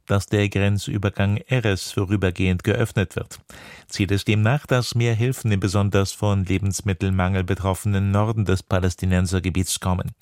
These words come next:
Auch die über den Grenzübergang Kerem Shalom aus Jordanien kommenden Hilfsgüter sollen aufgestockt werden. In einer Mitteilung des Büros von Ministerpräsident Netanyahu heißt es demnach, die verstärkte Hilfe werde eine humanitäre Krise verhindern und sei unerlässlich,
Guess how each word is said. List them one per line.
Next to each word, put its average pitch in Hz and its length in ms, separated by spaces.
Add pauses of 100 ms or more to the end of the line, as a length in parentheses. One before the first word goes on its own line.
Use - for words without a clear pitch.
(520)
Auch 90 180
die - 220
über 95 220
den 95 220
Grenzübergang 95 920
Kerem 95 340
Shalom 104 480
aus - 220
Jordanien 101 580
kommenden 98 400
Hilfsgüter 95 680 (260)
sollen 92 460
aufgestockt 104 640
werden. - 280 (600)
In 113 180
einer 117 200
Mitteilung 135 480
des 123 200
Büros 110 400
von 104 200
Ministerpräsident 95 840
Netanyahu 95 580
heißt 101 240
es 101 120
demnach, 104 440 (460)
die 104 180
verstärkte 120 520
Hilfe 110 540
werde 113 360
eine 101 320
humanitäre 95 560
Krise 98 400
verhindern 107 580
und 101 300
sei 98 160
unerlässlich, 104 720